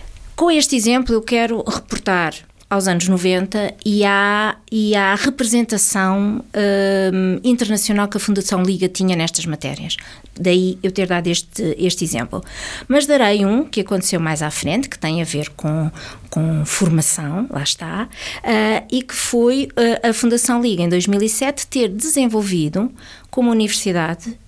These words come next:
o Instituto Superior Técnico, uma pós-graduação a que chamámos Design para a Diversidade, porque era isto que nós queremos, chegar a todas as pessoas, a falar das suas funcionalidades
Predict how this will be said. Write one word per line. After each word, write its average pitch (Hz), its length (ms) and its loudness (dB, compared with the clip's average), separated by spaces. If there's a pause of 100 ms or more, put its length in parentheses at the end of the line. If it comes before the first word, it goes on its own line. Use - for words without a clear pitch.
o 180 100 0
Instituto 170 380 0
Superior 175 420 -2
Técnico, 165 600 -4
uma 330 180 0
pós-graduação 196 840 0
a 220 60 -2
que 214 80 -4
chamámos 175 560 0 (360)
Design 180 400 2
para 180 200 -2
a - 20 -2
Diversidade, 170 720 -2
porque - 220 -4
era 156 80 0
isto - 160 -2
que - 60 -4
nós - 160 0
queremos, 190 320 -2
chegar 175 260 -2
a 170 40 -4
todas 175 340 -2
as 165 120 -2
pessoas, 180 560 -2
a 185 60 0
falar 185 260 0
das 185 140 -2
suas 180 200 -2
funcionalidades 180 920 0